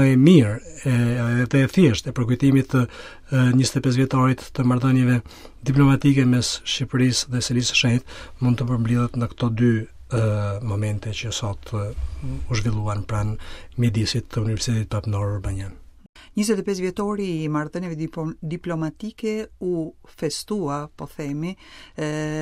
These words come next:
Speaker 2: me tre aspekte, tre aspekte që kanë karakterizuar këto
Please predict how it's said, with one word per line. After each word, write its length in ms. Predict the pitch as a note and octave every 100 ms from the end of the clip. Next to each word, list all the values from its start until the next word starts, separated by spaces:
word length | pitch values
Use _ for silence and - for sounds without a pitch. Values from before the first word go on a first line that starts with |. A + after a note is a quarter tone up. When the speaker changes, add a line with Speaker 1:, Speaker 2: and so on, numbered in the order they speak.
| D3+
Speaker 2:
me 460 | D3+ D#3 E3 F#3 G#3+ G#3
tre 260 | B3+ C4 A3+
aspekte, 760 | - - - C3+ B2 - D3+ D3
tre 160 | G#3
aspekte 400 | A3 - A3+ A#3+
që 140 | G#3 F#3
kanë 400 | F3+ F3+ - -
karakterizuar 760 | F#3 F3 - F3 F3 E3+ A3+ D3
këto 220 | - D3+